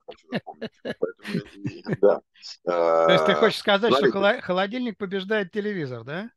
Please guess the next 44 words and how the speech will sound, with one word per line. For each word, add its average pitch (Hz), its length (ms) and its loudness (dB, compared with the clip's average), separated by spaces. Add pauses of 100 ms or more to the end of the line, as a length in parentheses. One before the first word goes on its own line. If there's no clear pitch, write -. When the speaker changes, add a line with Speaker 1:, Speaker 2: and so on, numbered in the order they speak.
(260)
Speaker 1:
Э, 71 40 -8
ну, 78 920 0 (140)
у 139 80 4
нас 143 160 2 (100)
телевизора 151 480 0
нет, 170 240 -2
у 208 60 -6
нас, 113 180 -4 (100)
мы, 110 420 -14
у 120 120 -6
нас 123 180 2
же 139 80 -2
нет 170 180 2
по - 80 -8
телевизору 113 440 0
пропаганды. 95 760 -2 (360)
У 107 60 -20
нас, 139 180 -6
наоборот, 165 360 0
по - 80 -20
телевизору 123 540 -18
наши 117 240 -2
сми 135 220 -20
по-, 123 100 -4
э, 98 400 0
рас-, 101 260 -2
рассказывают 95 500 -6
в - 40 -20
первую 110 200 -2
очередь 110 260 -8
о 98 80 -6
недостатках 107 720 -4
в - 60 -4
нашем 85 240 -4
обществе 113 640 -6 (360)
и 95 100 -20
так 90 240 -2
далее. 73 400 -2
У 76 40 -10
нас, 92 400 -2
э, 90 320 2
все 110 280 0
устроено 101 380 -2
по-другому. 95 540 -4